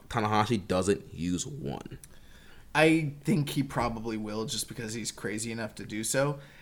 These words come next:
Speaker 2: If he doesn't, then that really does tell us something about the state of his health and where his body is at this point in time. I, I, I will tell you, though, I don't think Tanahashi and Okada need to be,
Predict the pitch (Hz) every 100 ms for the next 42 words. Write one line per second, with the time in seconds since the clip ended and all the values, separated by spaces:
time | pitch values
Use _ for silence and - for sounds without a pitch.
0 | - 131 135 131 110 120 127 143 156 131
1 | 120 113 120 - 127 127 117 110 107 -
2 | - 110 113 - 110 113 110 95 - -
3 | - 110 110 110 104 107 - 110 123 -
4 | 107 104 98 - - 60 117 120 123 113
5 | 104 98 98 107 117 123 127 - 107 -
6 | - 110 - 101 98 101 110 135 - -
7 | - - - - 139 156 139 143 156 160
8 | 160 170 160 151 139 127 120 - 151 208
9 | 220 - 175 170 160 151 127 131 131 -
10 | 127 110 - 117 110 113 113 113 113 113
11 | 117 - - - - - - - - -
12 | 131 127 117 120